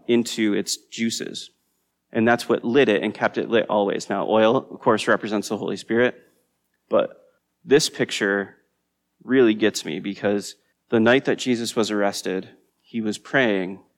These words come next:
in the Garden of Gethsemane, which happens to be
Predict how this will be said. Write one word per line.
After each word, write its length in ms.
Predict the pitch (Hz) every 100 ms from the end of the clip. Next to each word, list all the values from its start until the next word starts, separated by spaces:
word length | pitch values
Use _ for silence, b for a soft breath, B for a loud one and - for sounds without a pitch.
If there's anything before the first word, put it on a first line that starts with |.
| _ _
in 160 | 113 110
the 60 |
Garden 320 | 101 104 107
of 120 | 101 -
Gethsemane, 600 | 95 - 104 98 98 - _ _ -
which 460 | 117 110 - - - _ _ _
happens 540 | - 113 107 110 101
to 160 | - 110
be 580 | 101 110 104 101 98